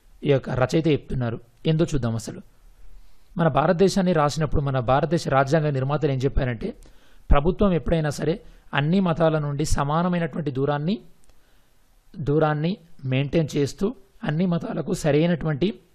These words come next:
గౌరవాన్ని, స్వేచ్ఛను ఇవ్వాలి. మీరు చదివి ఉంటారు students, ప్రాథమిక హక్కుల్లో ఆర్టికల్ ట్వంటీ ఫైవ్ నుండి ఆర్టికల్ ట్వంటీ ఎయిట్ వరకు ఈ ప్రాథమిక, ఈ యొక్క లౌకికత్వాన్ని గురించి చెప్తున్నది.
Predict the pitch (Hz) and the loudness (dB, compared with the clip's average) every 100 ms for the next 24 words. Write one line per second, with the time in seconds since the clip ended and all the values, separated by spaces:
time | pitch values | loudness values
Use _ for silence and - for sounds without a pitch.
0 | - - 202 143 151 147 139 139 175 - | -20 -10 0 4 6 4 2 0 -4 -6
1 | - - 160 147 - 160 135 120 110 110 | -14 -2 0 0 0 0 2 0 -2 -8
2 | _ _ _ - - _ 170 175 - 156 | _ _ _ -20 -20 _ -2 0 2 0
3 | 180 190 170 156 135 147 - - - - | 2 0 0 -2 -4 -4 -12 -16 -20 -20
4 | - - - - - 151 156 196 190 156 | -20 -20 -20 -10 2 2 4 2 4 2
5 | - 160 170 151 151 - 170 160 147 139 | 2 4 4 2 -2 0 0 2 0 0
6 | 185 190 180 175 175 160 127 - 160 - | 2 2 2 2 0 0 -2 0 0 0
7 | 151 135 160 165 - 135 127 185 - - | -2 2 2 2 2 0 0 -4 -6 -20
8 | - - 175 156 143 139 135 - - _ | -20 -4 -2 2 2 2 -2 -4 -12 _
9 | - 143 - 151 131 131 - - _ _ | 0 0 2 2 2 0 -6 -20 _ _
10 | - - _ _ _ - 147 156 196 180 | -20 -20 _ _ _ 2 6 6 4 2
11 | 131 147 135 139 143 - - 135 | 2 0 0 -2 -2 -6 -10 -10